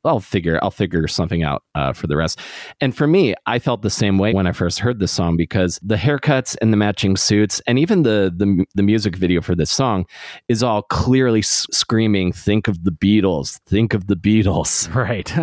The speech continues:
Speaker 2: <laughs> And very much targeted towards,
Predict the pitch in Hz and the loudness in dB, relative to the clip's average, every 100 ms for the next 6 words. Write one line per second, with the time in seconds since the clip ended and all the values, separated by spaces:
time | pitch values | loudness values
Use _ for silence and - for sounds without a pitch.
0 | 131 - - 156 160 160 139 185 180 175 | -2 -6 -10 -2 2 2 2 2 2 2
1 | 156 151 - 147 139 123 135 123 120 - | 2 0 -2 0 0 2 2 2 0 -8
2 | _ _ - 190 185 165 156 131 | _ _ -6 2 4 4 2 -2